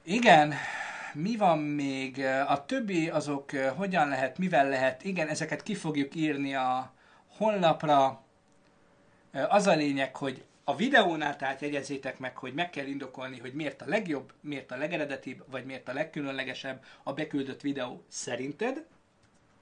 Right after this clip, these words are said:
A rövidfilm pályázatnál pedig rövidfilmeket várunk. No, mit szóltok hozzá? Ö, ennyi így hirtelen. A lényeg. Azt mondja,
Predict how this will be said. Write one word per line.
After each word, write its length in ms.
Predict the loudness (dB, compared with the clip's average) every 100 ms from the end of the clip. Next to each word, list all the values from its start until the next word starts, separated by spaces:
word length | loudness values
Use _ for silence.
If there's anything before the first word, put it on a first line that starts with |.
| -20 -20 -20 -14
A 180 | -8 -4
rövidfilm 400 | -2 -2 -2 -2
pályázatnál 640 | 4 6 4 2 -2 -2 -4
pedig 360 | -4 -10 -12 -20 _
rövidfilmeket 760 | 0 0 0 -6 -10 -10 -12 -8
várunk. 480 | -8 -8 -20 -20 -20 _ _ _ _ _ _ -20 _ _ _ _ _ _ _ _
No, 420 | 2 8 8 6 2
mit 180 | 0 2
szóltok 340 | 0 0 -2
hozzá? 600 | 2 2 6 6 6 4 -2
Ö, 520 | -2 0 0 2 0 0
ennyi 280 | -2 0 0
így 300 | 0 -2 -4 -4 -4
hirtelen. 640 | -4 -4 -2 2 2 0 -6 -20 -20 -20 -20 _ _ _ _ _ _ _ _ _ _ _
A 80 | -4
lényeg. 600 | -2 0 -2 -2 -2 -2 -8 -10 _ _ _ _ _ _ -20 -20 -20 -20 -20 -20 -20 -20 -20 -20 -16 -14
Azt 200 | -12 -14
mondja, 640 | -14 -14 -8 -4 -2 -2